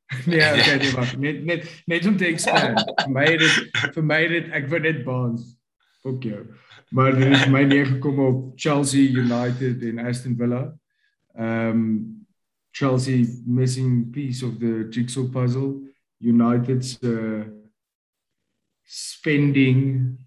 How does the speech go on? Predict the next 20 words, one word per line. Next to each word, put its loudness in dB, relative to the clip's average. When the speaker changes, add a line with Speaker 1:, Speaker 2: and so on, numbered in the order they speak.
Speaker 1:
hoe 0
baie 0
hulle 2
gespend -2
het, -4
gaan -2
ek -4
nou 2
in 0
ag -2
neem 0
hier 0
en -2
dis -4
hoekom -4
ek -14
gaan -4
sê -6
Chelsea. -8
Speaker 2:
Okay. -4